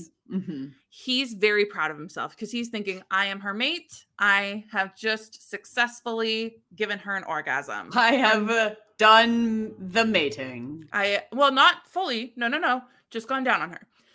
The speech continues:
Speaker 2: So, um,
Speaker 1: Well, then don't be so
Speaker 2: he
Speaker 1: proud of yourself. I don't <laughs>
Speaker 2: He's just proud 'cause he's like, "I made her feel good."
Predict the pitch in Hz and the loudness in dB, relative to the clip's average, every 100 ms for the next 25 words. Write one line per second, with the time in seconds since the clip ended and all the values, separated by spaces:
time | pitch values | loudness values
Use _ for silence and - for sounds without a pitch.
0 | _ _ _ - 262 254 247 240 240 226 | _ _ _ -10 -2 2 2 0 2 4
1 | 220 214 208 202 208 - _ _ 247 302 | 6 4 2 -2 -8 -16 _ _ 2 4
2 | 330 349 370 403 392 392 403 254 180 - | 4 2 2 2 6 8 8 4 -2 -8
3 | - - 302 311 285 269 240 _ - - | -14 -10 -8 -8 -10 -16 -18 _ -20 0
4 | 427 453 453 466 466 - 311 339 339 320 | 2 2 -2 4 4 4 -2 -4 -2 -2
5 | 302 320 330 320 403 427 175 - | -2 -2 -4 -2 -4 -2 -2 -4